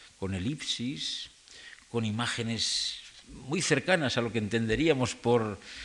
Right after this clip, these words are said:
literatura superrealista, con símbolos que para un psicoanalista ortodoxo serían bastante claros,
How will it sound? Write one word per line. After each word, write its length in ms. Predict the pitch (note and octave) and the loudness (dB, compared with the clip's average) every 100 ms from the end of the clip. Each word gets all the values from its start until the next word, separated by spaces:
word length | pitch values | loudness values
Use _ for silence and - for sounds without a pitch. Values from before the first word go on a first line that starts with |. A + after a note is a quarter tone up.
| - | -8
literatura 800 | A2 G#2 G#2+ G2+ B2+ A#2 A2 G#2 G2 | -6 -2 0 0 4 6 6 6 2
superrealista, 1040 | G#2+ G2+ F2+ F2+ F3+ - - B2 E3 F3 - - - - - - - | -2 -2 0 2 2 0 -2 -2 -2 -4 -10 -18 -18 -18 -20 -20 -4
con 260 | B2+ B2 B2 | 0 2 2
símbolos 560 | - G3 F3+ F3+ F#3 | 2 0 0 2 2
que 140 | - D#3+ | 0 -2
para 180 | C3+ D#3+ | 0 0
un 140 | F#3 | 0
psicoanalista 1040 | F#3 E3 D3+ C3+ C#3 D#3 - - C#3 C3+ | -2 0 2 2 2 2 0 2 4 6
ortodoxo 640 | C3 B2 A#2 B2 C#3 - B2+ | 6 4 4 2 2 -2 -4
serían 440 | - A#2 B2+ A#2 G#2 | -2 2 2 4 2
bastante 960 | - - C3 A#2 A#2 A2 G#2 F#2 - - | 2 2 2 2 0 2 2 0 -6 2
claros, 720 | D3 C3+ G2 E2 - - - | 8 8 6 0 -2 -2 -6